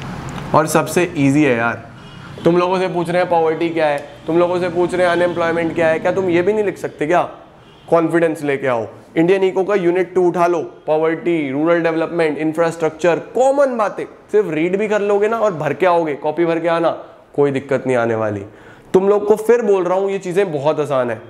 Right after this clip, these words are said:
you have to just study smartly, Smart work, मेहनत तो करनी पड़ेगी लेकिन hard work के साथ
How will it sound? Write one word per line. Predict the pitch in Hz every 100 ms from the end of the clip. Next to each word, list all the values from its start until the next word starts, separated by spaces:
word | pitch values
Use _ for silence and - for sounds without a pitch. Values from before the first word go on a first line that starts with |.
| - - -
you | 165
have | 170 175 202 185
to | 220 185
just | 190 196
study | - 165 175 180
smartly, | - 143 135 135 127 110 - - -
Smart | - 156 165 175 175
work, | 160 135 117 110 - - - - - -
मेहनत | 135 151 160
तो | 196
करनी | 185 190 196
पड़ेगी | 185 151 131 110 107 -
लेकिन | 135 156
hard | 143 131 143
work | 156 170
के | 175 170
साथ | 170